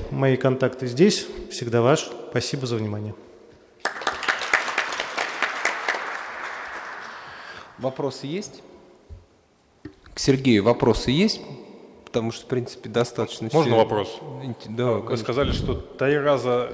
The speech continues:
Speaker 3: снижают в среднем цены, а повышают? И сколько раз?
Speaker 1: М, е-, э, эта статистика как раз включает то, что люди частично повышают, и если мы уберем повышающих, то снижают где-то в среднем,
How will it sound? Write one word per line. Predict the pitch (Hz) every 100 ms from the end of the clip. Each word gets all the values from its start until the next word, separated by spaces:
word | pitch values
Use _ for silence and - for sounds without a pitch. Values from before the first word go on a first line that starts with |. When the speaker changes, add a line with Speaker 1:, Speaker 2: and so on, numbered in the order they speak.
| 123
Speaker 3:
снижают | - 131 120 131 -
в |
среднем | - 117 107 101
цены, | - 107
а | 104 104
повышают? | 113 110 - 185 127 - -
И | 110
сколько | - - 95
раз? | 101 120 - - - - - - - 254
Speaker 1:
М, | 156 147 139 131 131 - - - -
е-, | 143 147 175 -
э, | 151 139 131 123 123 -
эта | 143 151
статистика | - 147 175 - 143 135
как | 131
раз | 147 143
включает | - 131 - 135 131 -
то, | 135
что | - 127
люди | 127 113
частично | - - 131 - 120
повышают, | 120 120 - 180 180 139
и | 113
если | 113 120 - 123
мы | 123 123
уберем | 127 120 127 127 120
повышающих, | 117 117 - 151 147 - 113 -
то | 120 117 117 - - - - - -
снижают | - - 139 127 135 117 104
где-то | 110 117 120 -
в | -
среднем, | - 131 113 107 110